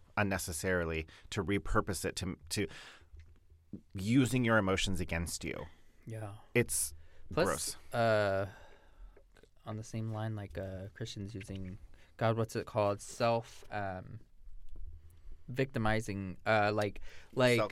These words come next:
Speaker 1: Self, self-victimization?
Speaker 2: Like, oh my God. I mean, the, how much we've, uh, victimized ourselves, uh,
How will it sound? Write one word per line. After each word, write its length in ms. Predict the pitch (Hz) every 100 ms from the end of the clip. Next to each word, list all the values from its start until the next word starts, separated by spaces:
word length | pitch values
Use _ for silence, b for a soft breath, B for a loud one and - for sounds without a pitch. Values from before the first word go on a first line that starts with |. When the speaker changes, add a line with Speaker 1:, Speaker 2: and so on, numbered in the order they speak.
| - -
Speaker 1:
Self, 260 | - 113 -
self-victimization? 840 | - - 110 95 92 - 135 143 110
Speaker 2:
Like, 320 | 147 147 139
oh 100 | 147
my 100 | 151
God. 380 | 147 113 101 92 - - - _ - - - - - -
I 40 | 139
mean, 400 | 139 131 123 120
the, 160 | 135 -
how 240 | - 156
much 320 | 170 175 165 143
we've, 200 | 120 120 -
uh, 60 | 117
victimized 960 | 113 123 120 123 107 101 101 101 - - - -
ourselves, 600 | 117 113 104 90 95 107 - - - - - - - - - - _
uh, 260 | 113 107